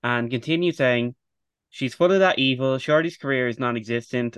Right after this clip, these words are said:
What's more embarrassing is that she worked with all these people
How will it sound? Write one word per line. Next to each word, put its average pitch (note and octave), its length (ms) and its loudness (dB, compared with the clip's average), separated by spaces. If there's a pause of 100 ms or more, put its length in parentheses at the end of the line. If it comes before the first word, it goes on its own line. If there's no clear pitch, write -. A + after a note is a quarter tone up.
What's D3 280 0
more E3+ 160 4
embarrassing A#2 560 2
is A2 120 0
that A#2 160 2
she - 140 -4
worked B2+ 300 0
with C#3+ 180 -4
all C3 240 4
these D3 200 -6
people A#2 480 -2